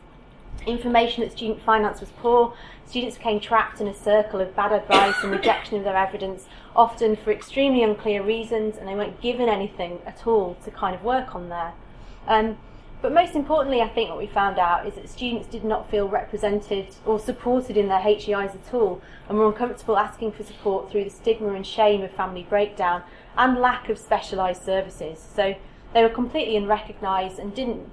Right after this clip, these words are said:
in a sense, universities also didn't know what on earth to do with them. Um,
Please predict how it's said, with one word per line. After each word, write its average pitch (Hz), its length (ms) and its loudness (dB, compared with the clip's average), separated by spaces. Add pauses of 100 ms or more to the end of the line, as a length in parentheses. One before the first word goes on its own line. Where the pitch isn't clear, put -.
(240)
in 220 80 0
a 220 40 0
sense, 247 380 0
universities 220 560 0
also 226 420 -2
didn't 226 240 -4
know 208 160 4
what 196 140 0
on 196 80 -2
earth 208 240 0
to 196 60 -12
do 254 180 -2
with 247 180 -6
them. 165 140 -8 (1000)
Um, 214 360 4